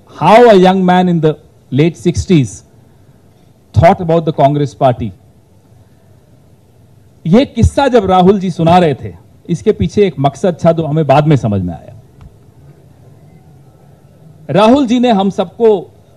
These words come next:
बड़े स्पष्ट तौर पे पूछा कि विचारधारा की स्पष्टता आपके दिमाग में है या नहीं है। कांग्रेस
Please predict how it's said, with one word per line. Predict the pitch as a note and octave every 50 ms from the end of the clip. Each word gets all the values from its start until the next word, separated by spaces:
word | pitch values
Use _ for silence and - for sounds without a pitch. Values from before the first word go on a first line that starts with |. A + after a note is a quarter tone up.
| _ _ _ _ D3
बड़े | C3+ E3+ G#3 A#3 A3
स्पष्ट | - - - - G#3+ G3+ F#3+ - -
तौर | - F3+ C#3 -
पे | - - F3 D#3 - _
पूछा | - D3+ D#3+ - - E3+ - - - - - - _ _ _ _ _ _ _ _ _ _ _ _ _ _ _ _ _ _ _ _ _ _ _ _ _ _ _ _ _ _ _ _ _ _ - -
कि | - C4 D4 D4+ C#4+ F#3 C3 A2+ G#2+ G#2 G#2 - - -
विचारधारा | B2 D3 D3 - F#3+ F#3 G3 A3 A3 E3+ F#3+ G3+ G#3 A3 A#3 A#3 A#3+
की | A#3 - - B3 C4 A3
स्पष्टता | - - - _ - G3 F#3+ F#3 - - _ _ _ B3 A#3+
आपके | B3 A3+ F3+ E3+ E3+ E3+ E3+ - - A3+ A3 G3
दिमाग | D3 D3+ C#3 D3+ D#3+ E3+ E3+ D#3+
में | F3+ F#3+ F#3+ E3
है | A#2+ G#2+ A#2 C3+ E3 F#3 G3+ G#3 F#3+ D3 C3+
या | D3+ D#3+ E3
नहीं | D#3+ C#3 B2 A#2+ B2 C#3+ D#3 C#3
है। | A2 G2 A#2+ A#2+ F#2+ - - _ _ _ _ _ _ _ _ - - - - _ _ _ _ _ _ _ _ _ _ _ _ _ _ _ _ _ _ _ _
कांग्रेस | C#3+ D#3 F#3+ F#3+ G3+ A3+ A#3+ A3+ -